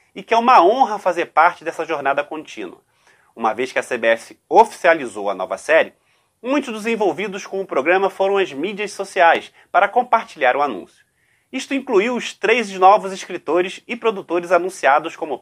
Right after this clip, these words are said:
parte da equipe criativa. Henry Alonso Myers, que se junta a Akiva Goldsman como produtor executivo, compartilhou um link para o anúncio, acrescentando, entre aspas,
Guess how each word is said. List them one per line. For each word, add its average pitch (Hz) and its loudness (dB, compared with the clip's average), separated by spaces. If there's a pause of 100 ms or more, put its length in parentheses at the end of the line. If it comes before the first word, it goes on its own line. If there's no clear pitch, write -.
parte 131 0
da 151 -4
equipe 120 -10
criativa. 143 -2 (600)
Henry 277 4
Alonso 233 4
Myers, 190 2 (200)
que 160 -10
se 151 -8
junta 214 0
a 208 8
Akiva 190 0
Goldsman 151 -2
como 147 -10
produtor 139 -6
executivo, 151 -4 (300)
compartilhou 240 2
um 240 -2
link 254 -2
para 240 2
o 247 6
anúncio, 226 0 (260)
acrescentando, 165 0 (260)
entre 110 -6
aspas, 175 2